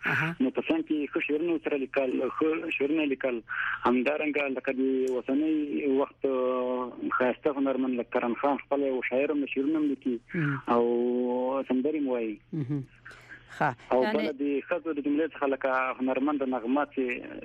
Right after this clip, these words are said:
Speaker 2: سندرې هم وایي، او همدارنګه کتاب د مات هندارې په نوم لیکلی ده.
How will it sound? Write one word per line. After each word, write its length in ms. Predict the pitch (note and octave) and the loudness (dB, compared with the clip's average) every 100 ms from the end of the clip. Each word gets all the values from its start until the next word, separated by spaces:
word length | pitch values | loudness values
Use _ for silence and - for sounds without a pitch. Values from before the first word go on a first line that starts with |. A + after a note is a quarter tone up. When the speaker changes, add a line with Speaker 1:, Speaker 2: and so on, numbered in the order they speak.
| - - - | -14 -10 -4
Speaker 2:
سندرې 280 | - C3+ C#3+ | 0 2 2
هم 120 | D#3+ D3 | 2 2
وایي، 200 | C#3+ C3+ | 2 2
او 100 | B2+ | 0
همدارنګه 380 | A#2+ B2+ C#3 C3+ - | 0 0 0 -2 -2
کتاب 300 | - D3 C3+ A#2+ | -2 0 0 0
د 320 | B2 A#2+ A2+ - - - - B2+ | 0 0 -4 -10 -12 -12 -2 2
مات 180 | D3 C#3+ C3+ | 2 0 -2
هندارې 300 | B2 C3+ C3+ | 0 0 -2
په 60 | C3+ | -2
نوم 140 | C3 A#2+ | 0 0
لیکلی 280 | - B2+ A#2 | 0 0 0
ده. 100 | A#2+ | -2